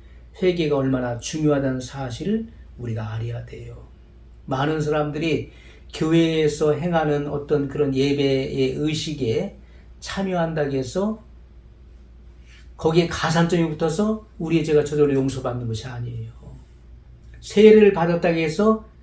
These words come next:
그 사람이 회개를 거치지 않았어도 죄 사함이 이루어지는 것이 아니, 아닌 것입니다. 세례를 받았다고 하는 그 이유만으로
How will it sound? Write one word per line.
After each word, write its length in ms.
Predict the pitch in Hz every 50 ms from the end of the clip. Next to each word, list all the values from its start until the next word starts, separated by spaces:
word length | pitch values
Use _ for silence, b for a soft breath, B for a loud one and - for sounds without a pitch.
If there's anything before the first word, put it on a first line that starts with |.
| - - - - - -
그 100 | - 196
사람이 300 | 190 196 196 190 185 175
회개를 400 | - 190 214 220 208 196 190 180
거치지 320 | 180 175 175 - - 185
않았어도 640 | 170 170 165 160 - - 170 185 190 196 202 - B B B B
죄 200 | - - 180 180
사함이 280 | 170 170 165 165 160 160
이루어지는 320 | 151 147 139 143 139 135
것이 160 | 131 - 151
아니, 240 | 151 151 147 143 -
아닌 240 | 127 127 127 135 139
것입니다. 680 | 139 127 - - 131 117 117 - - - - - - -
세례를 420 | - - - 220 247 247 226 247 220
받았다고 560 | 165 160 175 196 196 196 - 214 196 185 185
하는 180 | 180 175 165 160
그 140 | - 185
이유만으로 760 | 180 165 160 175 185 175 165 160 160 160 156 160 - - -